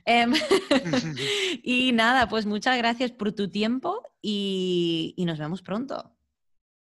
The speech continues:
Speaker 2: Pues sí, nos vemos, nos vemos pronto, Gillian. A ver si bajo poco a Barcelona, pero espero, espero bajar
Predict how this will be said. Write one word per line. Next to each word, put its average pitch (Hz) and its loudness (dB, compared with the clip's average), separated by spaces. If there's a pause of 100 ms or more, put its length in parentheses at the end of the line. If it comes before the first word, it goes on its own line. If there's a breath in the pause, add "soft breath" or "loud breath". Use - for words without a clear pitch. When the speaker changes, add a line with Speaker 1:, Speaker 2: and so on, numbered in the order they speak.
(1000 soft breath)
Speaker 2:
Pues 147 -8
sí, 190 0
nos 170 -8
vemos, 160 -2
nos 151 -8
vemos 160 -4
pronto, 175 -8
Gillian. 170 -6
A 143 -10
ver 151 -8
si 156 -4
bajo 170 -4
poco 196 0
a 190 4
Barcelona, 190 0 (760 soft breath)
pero 151 -10
espero, 151 -4
espero 147 -10
bajar 147 -12